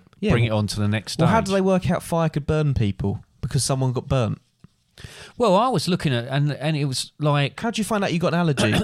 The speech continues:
Speaker 2: <clears throat>
Speaker 1: Be-, because you did a thing.
Speaker 2: Well, it,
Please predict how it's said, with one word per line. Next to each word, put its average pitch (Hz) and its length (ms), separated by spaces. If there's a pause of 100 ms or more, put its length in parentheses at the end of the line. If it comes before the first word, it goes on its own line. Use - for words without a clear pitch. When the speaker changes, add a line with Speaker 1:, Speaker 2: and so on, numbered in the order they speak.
Speaker 2:
<clears throat> 92 120
Speaker 1:
Be-, 107 160 (180)
because 123 400
you 120 120 (260)
did 127 120
a 117 60
thing. 117 300 (360)
Speaker 2:
Well, 202 140
it, 208 160